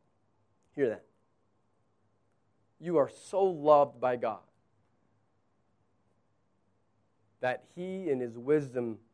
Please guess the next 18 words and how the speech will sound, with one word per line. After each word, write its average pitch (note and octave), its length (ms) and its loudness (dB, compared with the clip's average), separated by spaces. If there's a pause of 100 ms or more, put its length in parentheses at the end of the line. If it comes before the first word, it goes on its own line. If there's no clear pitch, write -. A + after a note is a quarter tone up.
(320)
planned C3 460 0
this A2+ 220 -12
great B2 260 -2
exchange A2+ 460 -8 (920)
where A#2 220 -2 (280)
Christ D#3+ 340 2
is C3 120 -8
all C#3 180 6
of B2+ 100 -2
our C#3 180 6
bad C3 380 6
stuff, G#2+ 440 -4
and B2+ 40 -14
we A#2 60 -6
get A2 140 -10
all B2+ 800 0
of G#2+ 80 -12
his A2+ 180 -16